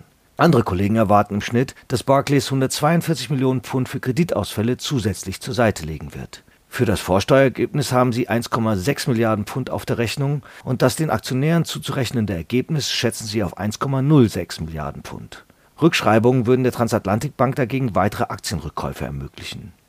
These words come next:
Die großen U-S-Rivalen haben schon vor Bekanntgabe ihrer Quartalszahlen auf ein niedrigeres Ergebnis im Kapitalmarktgeschäft hingewiesen. Vor allem das kapitalintensive F I C C-Geschäft,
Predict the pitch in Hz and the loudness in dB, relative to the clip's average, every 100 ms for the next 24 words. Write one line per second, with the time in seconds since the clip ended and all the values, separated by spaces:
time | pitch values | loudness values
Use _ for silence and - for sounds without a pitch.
0 | _ _ 117 101 110 107 113 175 123 95 | _ _ -6 0 0 2 2 2 0 2
1 | 98 131 117 120 120 135 117 - 135 131 | 2 2 4 2 0 -4 -4 0 0 2
2 | 127 127 135 123 127 117 117 - 113 113 | 0 2 2 2 2 -2 -2 -2 0 2
3 | 120 - 123 117 120 117 110 104 120 120 | 2 0 0 0 -2 -2 0 0 0 -2
4 | 127 127 127 120 135 127 - 131 - 120 | 0 2 0 -2 -2 -4 -4 -8 -6 -6
5 | 127 - 139 120 87 - - - - - | -4 0 2 2 0 -4 -8 -8 -8 -8
6 | 85 80 78 65 62 - - - - 120 | -8 -6 -8 -10 -12 -16 -20 -2 2 4
7 | 131 131 - 101 104 120 139 143 120 110 | 6 4 2 -2 0 2 4 2 0 -2
8 | 117 104 - 117 - 113 107 - 113 - | -2 -2 -2 -4 -2 -2 -2 -4 -6 -2
9 | 170 107 - - - | 0 0 -4 -8 -12